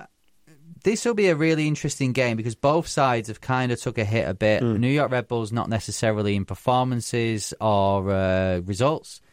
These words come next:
Speaker 1: but with potentially losing half the team and the manager going. Go on, you, you predict this first.
Speaker 2: Three two. I think Red Bulls will just edge S K C 'cause they're wobbling a little bit.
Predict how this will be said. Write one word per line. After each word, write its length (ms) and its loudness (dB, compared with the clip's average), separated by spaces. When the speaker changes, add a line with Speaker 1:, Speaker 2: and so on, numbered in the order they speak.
Speaker 1:
but 180 -2
with 280 -6
potentially 500 -6
losing 560 -4
half 240 -2
the 60 -6
team 380 -4
and 240 -2
the 80 -2
manager 320 -2
going. 200 -2
Go 120 0
on, 120 2
you, 140 -4
you 180 -6
predict 280 -4
this 140 -14
first. 280 -14
Speaker 2:
Three 320 2
two. 280 0
I 80 4
think 340 0
Red 300 2
Bulls 240 4
will 100 6
just 260 0
edge 280 2
S 180 2
K 160 2
C 220 0
'cause 120 -2
they're 140 4
wobbling 420 2
a 40 4
little 300 2
bit. 200 0